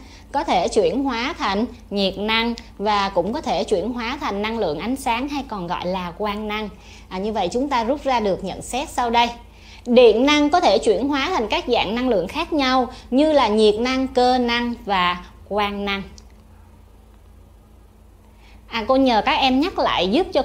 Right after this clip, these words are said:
cô công thức tính hiệu suất mà các em đã được học ở lớp tám. À, như vậy, tỷ số giữa công có ích và công toàn phần được gọi là hiệu suất. Công thức là H bằng A có ích trên A toàn phần nhân cho một trăm phần trăm.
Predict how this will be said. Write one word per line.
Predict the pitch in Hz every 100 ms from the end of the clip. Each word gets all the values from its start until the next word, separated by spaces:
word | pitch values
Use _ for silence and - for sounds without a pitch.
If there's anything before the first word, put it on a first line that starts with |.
| 254
cô | 247 247
công | 247 247 254
thức | 339 -
tính | 262 370
hiệu | 277 190 180
suất | 330 381 320
mà | 202
các | -
em | 285 240
đã | 208
được | 226 247 -
học | 185 -
ở | 147 180
lớp | 262 285
tám. | 196 202 269 - - - - -
À, | 202
như | 196 226
vậy, | 226 175 175 - - - - - - - -
tỷ | - 220 220
số | - 294 302 349
giữa | 226 262
công | 330 302
có | 294 339
ích | 381 415
và | 339 233
công | - 269 269
toàn | 240 202
phần | 196 226 202 196
được | 190 190
gọi | 180 120
là | 202 185
hiệu | 190 196 131
suất. | 170 285 339 - - - -
Công | 262 254 254
thức | 339 370
là | 359 196 175 277
H | 381 -
bằng | 247 214 190 180
A | 269 269
có | 294
ích | 311 349 359
trên | 262 247 240
A | 240 254
toàn | 233 202
phần | 196 214 196 185
nhân | 208 226
cho | 233 233 214
một | 202 147 -
trăm | 202 196
phần | 202 156
trăm. | 196 202